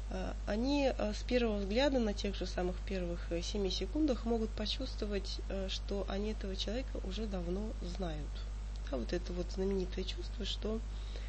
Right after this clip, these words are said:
а, с человеком уже очень-очень давно знакомы.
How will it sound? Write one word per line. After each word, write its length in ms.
а, 100
с 60
человеком 540
уже 140
очень-очень 680
давно 360
знакомы. 640